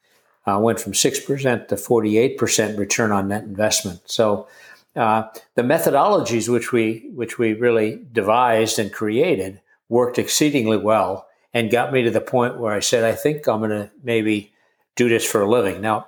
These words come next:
it took me fo-, uh, about three years with the can company to leave, and then about five or six years, uh,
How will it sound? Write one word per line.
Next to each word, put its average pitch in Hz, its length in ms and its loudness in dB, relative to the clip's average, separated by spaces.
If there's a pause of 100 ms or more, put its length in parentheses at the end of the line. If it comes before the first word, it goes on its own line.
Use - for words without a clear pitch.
(120)
it 120 220 -2
took 190 260 -2
me 117 280 -4 (260)
fo-, - 420 -2
uh, 117 360 2
about 123 400 -2
three 156 260 2
years 131 480 2
with 110 120 2
the 104 60 -2
can 156 380 -2
company 98 600 -4 (360)
to 117 100 2
leave, 110 560 0
and 117 220 -4
then 127 120 0
about 113 520 0
five 123 300 2
or 113 80 0
six - 420 -2
years, 98 640 -4 (380)
uh, 107 320 2